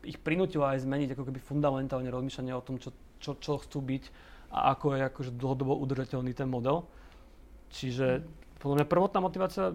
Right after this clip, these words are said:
Speaker 1: predpokladám úplne asi, že logicky, že normálny komerčný záujem, že
Speaker 2: V zmysle, že ľudia budú tráviť viac času
Speaker 1: No,
Speaker 2: na
Speaker 1: viac, že,
Speaker 2: Facebooku
Speaker 1: že,
Speaker 2: a
Speaker 1: že ďalšia obrovská množina obsahu, ktorá tam môže byť a kto,
Speaker 2: Jasné.
Speaker 1: to, ktorou ľudia budú tráviť čas a, a vlastne aj reklamu tým pádom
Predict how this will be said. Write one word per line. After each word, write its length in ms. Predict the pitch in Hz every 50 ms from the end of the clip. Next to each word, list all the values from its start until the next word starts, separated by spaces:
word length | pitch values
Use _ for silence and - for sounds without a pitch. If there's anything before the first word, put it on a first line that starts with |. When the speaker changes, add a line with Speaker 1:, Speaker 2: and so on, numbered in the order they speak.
| 160 160 -
Speaker 1:
predpokladám 500 | - 165 170 170 190 - - 185 180 170
úplne 340 | 170 160 - 185 180 175 170
asi, 200 | 165 160 - -
že 80 | 165 175
logicky, 340 | 165 160 165 175 165 - -
že 160 | 160 165 160
normálny 460 | 151 160 165 175 196 208 196 165 143
komerčný 460 | - - 143 143 143 143 - - 156
záujem, 480 | 143 135 135 147 156 143 131 127 131 131
že 140 | 127 131 135 139 135 131 - - - - - - - - - - - - - -
Speaker 2:
V 160 | - 226 220
zmysle, 260 | 214 233 226 - 233 226
že 140 | 214 226
ľudia 240 | 226 233 214 233 208
budú 160 | 226 220 226
tráviť 300 | - - 214 208 208 214 202
viac 240 | 202 208 202 202 -
času 400 | - - 214 208 202 - - 208 202 196 202 202
Speaker 1:
No, 240 | 214 - 226 - -
Speaker 2:
na 160 | - - 202
Speaker 1:
viac, 80 | 190 -
že, 80 | 254 240
Speaker 2:
Facebooku 320 | - - 240 - - 240
Speaker 1:
že, 60 | 226
Speaker 2:
a 100 | 208 202
Speaker 1:
že 100 | 202 208 -
ďalšia 380 | - - 226 - 285 311 277 156 151 147 151 - -
obrovská 480 | - 156 147 156 170 170 170 - 165 147
množina 320 | 143 143 147 160 156 135
obsahu, 240 | 139 - - 165 147
ktorá 240 | 139 - 147 143 139
tam 160 | - 147 135
môže 180 | 135 143 139 147
byť 240 | 127 139 180 208 185
a 100 | 160 147 143
kto, 180 | 139 - - 147 143 139
Speaker 2:
Jasné. 360 | - 123 131 147 143 - 240 240 - - -
Speaker 1:
to, 100 | - 151 147 147 147 147 151 -
ktorou 240 | - 151 147 143 143
ľudia 160 | 143 151 151
budú 160 | 139 139 143
tráviť 280 | - 151 143 139 143 139
čas 200 | - 156 147 143
a, 220 | 147 143 143 143 - - - - - - - -
a 140 | - 143 139 135 139 139 151 - - 139
vlastne 320 | 139 139 139 - - 147
aj 100 | 143 143 143 156
reklamu 340 | 151 - - 139 117 117 117
tým 140 | - 123 113
pádom 300 | - 127 120 117 113